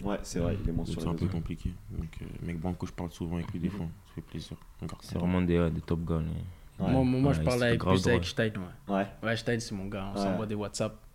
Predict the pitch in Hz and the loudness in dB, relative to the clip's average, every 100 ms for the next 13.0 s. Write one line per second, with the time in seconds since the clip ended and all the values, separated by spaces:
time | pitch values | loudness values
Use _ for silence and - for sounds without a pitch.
0 | - - - - 87 90 90 110 104 101 | -20 -20 -18 -8 -2 0 2 2 4 4
1 | 92 90 - 113 95 101 98 107 117 110 | 6 6 6 8 8 8 8 8 6 6
2 | 107 101 95 98 104 85 82 87 87 87 | 4 2 4 4 4 4 2 0 -2 2
3 | 95 87 78 78 78 - 80 80 117 117 | 2 2 0 -2 -6 -10 -8 -2 0 0
4 | 110 113 78 101 110 113 110 107 104 107 | 0 -4 -6 -8 -10 -10 -10 -8 -8 -8
5 | 110 107 104 110 101 92 85 73 50 - | -6 -6 -6 -4 0 0 0 -4 -8 -12
6 | - - - - 113 113 120 120 131 123 | -18 -20 -16 -6 -4 0 0 2 0 -2
7 | - - - - 120 120 156 147 131 127 | -6 -14 -16 -6 -2 4 4 4 2 4
8 | 127 127 120 - - - 110 127 135 123 | 4 2 -2 -8 -18 -10 -6 0 0 0
9 | 120 120 117 110 117 107 104 95 - - | -2 -2 -2 -2 0 0 0 -4 -10 -16
10 | 104 101 107 113 107 107 107 - 110 107 | -10 -8 -4 -4 -4 -4 -4 -4 -4 -6
11 | - 110 107 107 - 101 117 - 90 87 | -6 -6 -6 -8 -8 -6 -6 -8 -10 -12
12 | - - - - 98 98 95 92 98 107 | -14 -20 -20 -14 -10 -8 -6 -6 -4 -4